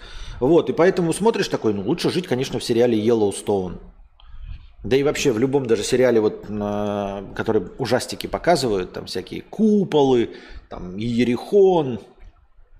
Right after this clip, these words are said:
Маленькие города. М, я думаю, что маленькие города прекрасные. Почта работает, доставка работает,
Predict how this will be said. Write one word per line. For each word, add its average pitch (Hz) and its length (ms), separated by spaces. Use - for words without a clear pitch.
Маленькие 113 500
города. 98 380
М, 104 320
я 123 160
думаю, 127 200
что - 120
маленькие 123 380
города 113 220
прекрасные. 98 580
Почта 135 320
работает, 131 460
доставка 113 440
работает, 120 520